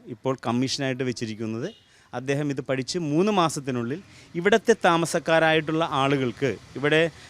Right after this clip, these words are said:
താമസിച്ചുകൊണ്ടിരിക്കുന്ന, ഇവിടുത്തെ, ഇവിടെ റിസോർട്ടുകളുണ്ട്, ഹോം സ്റ്റേകളുണ്ട്, കമ്പനികളുണ്ട്, പള്ളിയുണ്ട്, അങ്ങനെ ബിൽഡിങ്ങുകളുണ്ട്, ഇവർക്കൊക്കെ റവന്യൂ അവകാശങ്ങൾ സ്ഥാപിച്ചു തരുന്നതിന് എങ്ങനെയാണോ നിയമം ക്ക്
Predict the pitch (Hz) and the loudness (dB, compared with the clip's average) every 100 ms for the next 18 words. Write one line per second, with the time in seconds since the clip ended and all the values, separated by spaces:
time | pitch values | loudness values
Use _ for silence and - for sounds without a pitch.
0 | - 143 143 143 143 160 151 151 139 139 | -4 2 2 2 0 2 4 2 2 0
1 | 151 135 135 139 123 135 135 - - - | -2 -2 -2 -2 0 0 -2 -6 -20 -12
2 | 135 143 143 - 151 139 156 151 143 135 | 0 2 2 6 6 8 4 4 2 2
3 | 135 131 - 120 127 135 - 156 147 143 | -2 -4 -6 -2 0 0 0 4 4 2
4 | 139 131 135 - _ 123 135 147 160 156 | -2 -4 -6 -12 _ 2 4 6 6 6
5 | 151 135 127 131 - _ - _ _ 120 | 6 4 0 -2 -8 _ -20 _ _ 4
6 | 139 151 165 135 131 135 135 _ - 123 | 6 6 4 4 0 -2 -6 _ -12 -4
7 | 131 131 123 139 143 156 160 151 135 131 | -2 0 0 2 4 4 4 4 2 -2
8 | 156 - - - 202 220 226 190 - 220 | -6 -10 -20 -10 2 2 4 0 4 2
9 | - _ _ _ _ - 135 156 175 185 | 2 _ _ _ _ -6 0 2 2 2
10 | 170 170 170 - 180 165 - 151 156 160 | 2 2 2 0 -2 -2 0 0 0 -2
11 | 160 156 151 147 151 208 - - - 143 | -2 0 0 -2 -2 -4 -8 -20 -12 0
12 | 160 202 240 254 233 240 233 196 202 214 | 4 6 6 6 4 4 2 2 2 2
13 | 233 175 - - _ _ _ - - | -2 -6 -14 -20 _ _ _ -20 -4